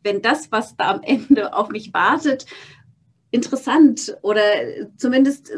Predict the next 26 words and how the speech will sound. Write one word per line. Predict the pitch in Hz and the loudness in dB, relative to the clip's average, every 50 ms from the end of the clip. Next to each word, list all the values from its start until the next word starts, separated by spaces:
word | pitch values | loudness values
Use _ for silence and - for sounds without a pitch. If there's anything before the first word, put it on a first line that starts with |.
| 214 | -8
so | 214 262 277 302 330 330 | -4 0 2 2 4 4
hinreichend | 262 277 294 285 254 240 269 285 302 - - | 6 6 6 6 6 4 2 2 2 0 0
attraktiv | 214 - - 240 240 - - 269 302 302 | -2 -6 -6 -6 -6 -4 -2 0 0 2
ist, | 294 285 294 | 0 0 0
dass | 240 233 - 254 | -2 -4 -2 -4
ich | 240 226 - - - - - - | -8 -8 -10 -14 -20 -18 -10 -8
die | 233 233 | -6 -6
Schmerzen | - - - 180 196 220 262 302 - - 285 220 | -6 -4 -4 -2 0 0 0 0 0 -2 -2 -2
des | 214 240 - | -2 -4 -6
Loslassens | 214 208 220 247 302 - 208 190 240 240 - 220 214 - | -4 -2 0 0 0 0 -2 -4 -6 -4 -6 -8 -8 -8
ein | 220 208 | -8 -6
bisschen | - 233 226 - 226 190 | -6 -6 -6 -6 -8 -6
besser | 202 208 214 208 - | -6 -8 -8 -8 -10
ertragen | - - - - - 139 165 175 170 170 | -10 -12 -14 -12 -12 -10 -8 -6 -8 -8
kann. | - - - - - - - - - - - - | -8 -10 -12 -12 -14 -14 -18 -20 -20 -20 -20 -14
Und, | - 202 - - | -12 -10 -8 -6
und | 226 214 | -2 -2
deshalb | 240 - 269 254 240 - - - - - _ | 0 2 2 0 0 -2 -6 -18 -20 -12 _
finde | - 202 240 262 | -4 -2 -2 -2
ich | 277 - | -4 -6
es | - | -6
ganz | 233 247 285 - | -6 -6 -6 -6
schön, | - 269 262 262 262 233 | -4 -4 -4 -4 -4 -4
dass | 220 - - - | -6 -6 -8 -12
dieses, | - 240 233 214 220 220 220 - _ - - - - _ _ _ - - - | -12 -12 -12 -10 -10 -12 -14 -16 _ -20 -20 -20 -20 _ _ _ -20 -18 -14
dass, | - 226 226 | -12 -12 -12